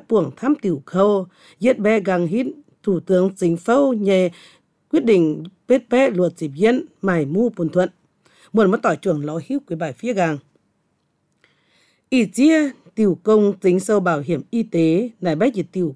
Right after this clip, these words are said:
công than tỏi tùm xuống kéo tỏi, hay làn miền mép xỉu, buồng bút bành,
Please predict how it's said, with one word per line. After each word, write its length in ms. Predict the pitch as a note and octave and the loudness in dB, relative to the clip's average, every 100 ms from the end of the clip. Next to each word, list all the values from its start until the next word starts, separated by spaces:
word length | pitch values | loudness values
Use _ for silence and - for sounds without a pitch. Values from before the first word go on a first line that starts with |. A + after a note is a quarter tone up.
| - | -2
công 300 | G#3 F#3+ F#3 | 2 2 0
than 320 | - F#3+ F3+ F3+ | -4 -2 -2 -2
tỏi 320 | - E3+ C#3+ | -2 -2 -2
tùm 320 | - F3+ D3+ - | -2 -2 -2 -2
xuống 340 | F3 E3+ A3 | 0 2 0
kéo 220 | - F#3+ A3+ | -2 -2 -2
tỏi, 300 | F#3+ D#3 C#3 - - - | -2 -2 -4 -14 -20 -4
hay 120 | B3+ | 0
làn 280 | C4 F3+ E3+ | 0 0 0
miền 320 | F#3 D3+ D3 | 0 0 -2
mép 200 | B3 E4 | -2 -4
xỉu, 440 | - G#3 D#3 C#3 - | -2 0 2 0 -6
buồng 240 | G3+ F3+ C#3+ | 0 0 0
bút 180 | C#4 - | -6 -4
bành, 300 | F#3 D#3+ C#3 | -2 0 -2